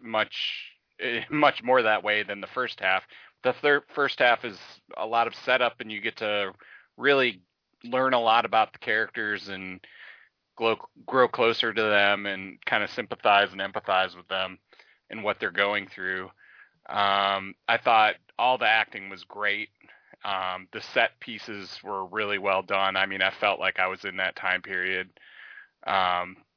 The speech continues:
and it was a very enjoyable first episode, and I'm, I'm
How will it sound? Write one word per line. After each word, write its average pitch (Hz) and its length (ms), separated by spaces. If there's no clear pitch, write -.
and 110 100
it 104 120
was - 500
a 113 80
very 170 340
enjoyable 135 460
first 127 360
episode, 95 640
and 95 160
I'm, 92 400
I'm 92 260